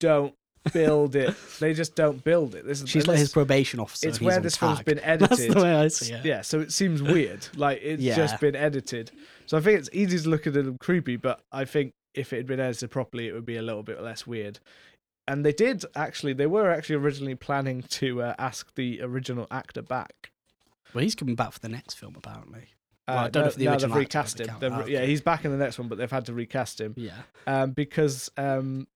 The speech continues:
Speaker 1: they were actually gonna ask the actor back, but they could, the, the producers who were hired to,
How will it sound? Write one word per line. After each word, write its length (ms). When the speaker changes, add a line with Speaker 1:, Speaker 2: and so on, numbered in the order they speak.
Speaker 1:
they 140
were 100
actually 320
gonna 220
ask 380
the 100
actor 260
back, 380
but 240
they 80
could, 380
the, 240
the 180
producers 460
who 120
were 60
hired 280
to, 200